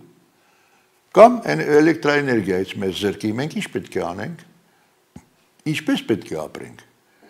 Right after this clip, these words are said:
Այն ժամանակ երա-, երանի կտանք այն ցուրտ ու մութ տարիներին, որոնց համեմատությամբ այն, ինչ կարող է պատահել նման դեպքում, հա, կթվա ուղղակի դրախտային պայման։ Իսկ մենք,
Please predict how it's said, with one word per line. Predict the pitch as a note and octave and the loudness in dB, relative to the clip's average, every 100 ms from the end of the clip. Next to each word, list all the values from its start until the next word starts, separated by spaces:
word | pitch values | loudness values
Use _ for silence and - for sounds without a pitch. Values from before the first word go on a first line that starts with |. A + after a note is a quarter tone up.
| _ _ - | _ _ -2
Այն | E3+ | 2
ժամանակ | F#3+ G3+ G#3+ A3 G#2+ | 4 4 4 2 4
երա-, | A#2+ C#3+ F3+ C3 | 4 6 6 4
երանի | B2 D3+ E3+ F3+ | 2 2 2 2
կտանք | F3 D#3+ F3 F#3+ C#3 | 0 0 -2 -2 -2
այն | B2+ | -4
ցուրտ | - D#3 D#3 | -2 -2 0
ու | D3 | -2
մութ | C#3+ C#3+ | -2 -4
տարիներին, | - C3+ C#3 C3 B2+ F2 - - _ _ _ _ _ _ _ _ _ _ _ _ _ _ _ - | 0 2 2 0 -4 -6 -12 -20 _ _ _ _ _ _ _ _ _ _ _ _ _ _ _ 4
որոնց | C#3 D#3 - | 8 8 6
համեմատությամբ | C3+ C3+ C#3 C3 D3 E3 D#3+ - | 2 4 2 2 2 4 4 6
այն, | C#3+ D#3+ C#3 | 6 6 4
ինչ | B2+ | -4
կարող | - B2+ A2+ G2+ | 2 4 4 4
է | G#2+ | 0
պատահել | - F#2 - F2 D#3 C#4 D3 | 0 -2 0 0 0 0 -4
նման | F#2+ F#2+ F#2 | -4 -4 -4
դեպքում, | D2 F2 E2+ - C#2+ - _ | -2 -4 -6 -10 -14 -14 _
հա, | - F3 A#3+ - - _ - - _ _ _ | -6 -6 -6 -14 -20 _ -20 -20 _ _ _
կթվա | - A2 B2+ D#3+ | -2 -2 0 -2
ուղղակի | G3+ D#3+ D#3+ - F3+ | -2 0 0 0 -2
դրախտային | A2+ B2 - E3 G3 | 0 0 -2 -8 -8
պայման։ | - F#3+ F#3+ - - _ _ _ _ _ _ _ _ _ _ _ _ _ _ _ _ - | -8 -8 -8 -10 -16 _ _ _ _ _ _ _ _ _ _ _ _ _ _ _ _ -6
Իսկ | F#3+ G3+ | -4 -2
մենք, | C#4 C#4 | -2 -4